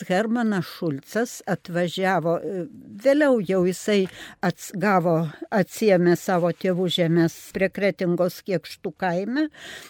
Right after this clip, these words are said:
pastatė tenai taip pat jaunimo sodybą ir į tą jaunimo sodybą jisai atsivežė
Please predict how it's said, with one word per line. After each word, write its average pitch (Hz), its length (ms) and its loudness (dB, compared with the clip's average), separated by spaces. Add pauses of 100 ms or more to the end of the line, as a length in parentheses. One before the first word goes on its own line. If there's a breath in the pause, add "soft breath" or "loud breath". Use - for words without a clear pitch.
(160 loud breath)
pastatė 202 680 0
tenai 180 440 2
taip - 360 0
pat 180 240 0
jaunimo 170 680 2
sodybą 175 800 -4 (760 loud breath)
ir 302 240 4
į 226 180 0
tą 240 200 2
jaunimo 208 640 2
sodybą 294 720 -2
jisai 254 580 0
atsivežė 247 1500 2